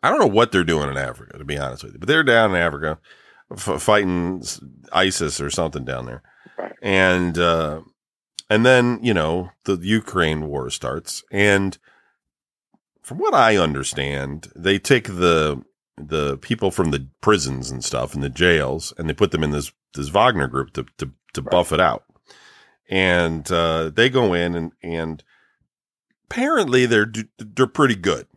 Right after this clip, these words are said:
Speaker 1: right? They're, they're just kinda, like, m-, fighting and, and making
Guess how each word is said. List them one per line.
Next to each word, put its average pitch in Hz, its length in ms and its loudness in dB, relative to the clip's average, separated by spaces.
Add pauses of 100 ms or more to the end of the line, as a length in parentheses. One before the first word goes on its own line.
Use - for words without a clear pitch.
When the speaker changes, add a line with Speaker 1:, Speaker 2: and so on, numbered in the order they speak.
(260)
Speaker 1:
right? 95 360 0
They're, 104 320 2
they're 107 280 4
just 107 240 -6
kinda, 107 300 2
like, 92 260 0 (1500)
m-, 107 280 -4 (180)
fighting 117 600 4
and, 95 220 -2
and 92 260 -2
making 98 540 0